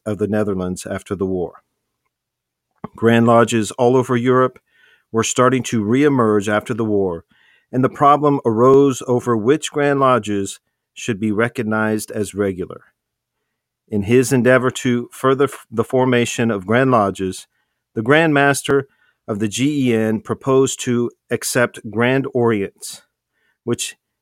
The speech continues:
did not comply with ancient landmarks, the two most important being the belief in a living God and the presence of a Bible during the labors of a lodge.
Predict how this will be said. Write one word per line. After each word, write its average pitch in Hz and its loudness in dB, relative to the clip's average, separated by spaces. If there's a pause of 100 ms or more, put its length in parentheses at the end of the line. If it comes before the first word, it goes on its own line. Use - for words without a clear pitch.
did 110 -2
not 135 0
comply 127 0
with 110 -4
ancient 117 -4
landmarks, 113 -4 (1040)
the 113 -4
two 147 0
most 135 2
important 139 0 (640)
being 120 0
the 101 -2
belief 123 -2 (320)
in 104 -4
a 101 0
living 131 0
God 117 4
and 113 0
the 104 -2
presence 127 -4
of 104 -8
a 104 0
Bible 117 0 (280)
during 113 2
the 101 -2
labors 107 -2 (160)
of 95 -10
a 101 -2
lodge. 90 -6